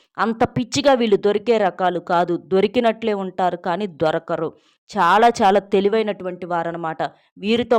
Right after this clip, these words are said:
మాట్లాడేటప్పుడు కూడా చాలా జాగ్రత్తగా ఉండాలి. ఎలా పడితే అలా మాట్లాడితే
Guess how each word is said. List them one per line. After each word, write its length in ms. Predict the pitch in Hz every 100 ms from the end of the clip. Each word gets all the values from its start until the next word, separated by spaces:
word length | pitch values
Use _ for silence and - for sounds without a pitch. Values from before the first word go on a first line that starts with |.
| 214
మాట్లాడేటప్పుడు 640 | 196 196 220 202 196 196 180 185
కూడా 120 | 190 208
చాలా 140 | 175 170 175
జాగ్రత్తగా 540 | 180 190 202 208 196 185
ఉండాలి. 340 | 175 170 160 156 - _ _ _ _ _ -
ఎలా 260 | 185 202 208
పడితే 240 | 196 208 247 220
అలా 140 | 190 180
మాట్లాడితే 640 | 180 196 226 202 180 208